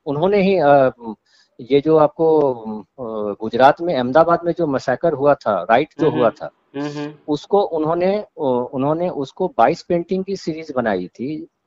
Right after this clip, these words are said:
Speaker 2: हम्म, हम्म।
Speaker 1: और, अ, जिसमें कि वो पूरा वो उसी कांड को दिखाया है उन्होंने।
Speaker 2: अच्छा।
Speaker 1: Even उसमें मोदी को हटाओ in टू थाउजेंड टू उनका एक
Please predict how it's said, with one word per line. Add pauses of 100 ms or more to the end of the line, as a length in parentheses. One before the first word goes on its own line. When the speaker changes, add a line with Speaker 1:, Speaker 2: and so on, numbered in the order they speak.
(160)
Speaker 2:
हम्म,
हम्म।
Speaker 1:
और,
अ,
जिसमें
कि
वो (600)
पूरा
वो (100)
उसी
कांड
को
दिखाया
है
उन्होंने। (260)
Speaker 2:
अच्छा। (380)
Speaker 1:
Even
उसमें
मोदी
को
हटाओ
in
टू
थाउजेंड
टू (120)
उनका
एक